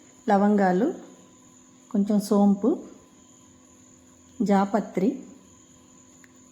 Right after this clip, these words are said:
పచ్చకర్పూరం, వక్కపొడి, జాజికాయ, చిన్న ముక్క తీసుకోండి జాజికాయ, పటిక బెల్లం. వీటన్నిటిని కలిపి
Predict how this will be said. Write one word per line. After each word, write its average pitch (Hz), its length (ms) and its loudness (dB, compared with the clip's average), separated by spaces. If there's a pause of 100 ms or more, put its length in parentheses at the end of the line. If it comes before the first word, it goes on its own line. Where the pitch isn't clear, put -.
పచ్చకర్పూరం, 202 720 -2 (1300)
వక్కపొడి, 208 540 0 (1400)
జాజికాయ, 196 540 0 (180)
చిన్న 269 260 8
ముక్క 277 240 2
తీసుకోండి 185 440 -2
జాజికాయ, 180 420 -2 (180)
పటిక 233 240 0 (220)
బెల్లం. 190 260 2 (1900)
వీటన్నిటిని 247 600 4
కలిపి 262 280 2